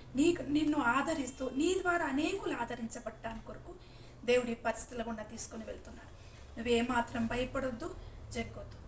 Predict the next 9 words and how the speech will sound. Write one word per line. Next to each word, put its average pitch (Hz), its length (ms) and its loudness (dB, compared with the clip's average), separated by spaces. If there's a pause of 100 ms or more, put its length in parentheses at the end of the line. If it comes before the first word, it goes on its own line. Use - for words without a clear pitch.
(340)
దేవుడు 247 260 8
నిన్ను 240 200 2
బలపరచాలా, 262 840 -2 (340)
స్థిరపరచాలా, 277 920 0 (460)
నీ 330 200 6
ద్వారా 294 400 2
అనేకులు 240 400 0
ఆశీర్వదించబడాలా, 220 1200 0 (360)
తర్వాత 240 340 2